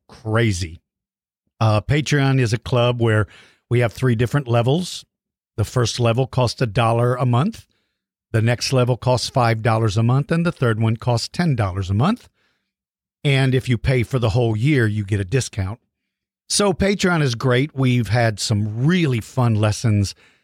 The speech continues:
Uh, part of the different things we do in Patreon is you, of course, get to be, um, you get to, um, uh, get private lessons. Not private, like one-on-one, but all Patreon members get a chance to come on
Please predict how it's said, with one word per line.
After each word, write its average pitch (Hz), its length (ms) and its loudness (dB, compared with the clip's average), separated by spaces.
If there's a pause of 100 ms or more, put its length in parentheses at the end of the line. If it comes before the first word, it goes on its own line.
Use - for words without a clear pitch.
(140)
Uh, 117 220 2
part 180 320 0
of 135 60 0
the 127 80 0
different 117 340 -2
things 113 360 0
we 113 160 0
do 107 220 2
in 101 80 2
Patreon 101 580 0
is 98 220 0
you, 98 320 2 (500)
of 113 180 0
course, 101 360 2
get - 220 -4
to 107 100 2
be, 98 400 2 (380)
um, 98 480 0 (340)
you 110 160 0
get 110 260 -2
to, 104 400 2
um, 95 400 -4 (300)
uh, 95 260 -2
get - 220 -2 (140)
private 110 280 2
lessons. 127 560 -4 (180)
Not 113 300 -2
private, 107 380 0
like 98 180 -2
one-on-one, 107 800 0 (360)
but 123 240 -4
all 147 200 2
Patreon 110 480 0
members 101 340 0
get 107 140 -2
a 104 40 2
chance 95 460 -2
to 117 100 -2
come 101 240 -2
on 90 280 0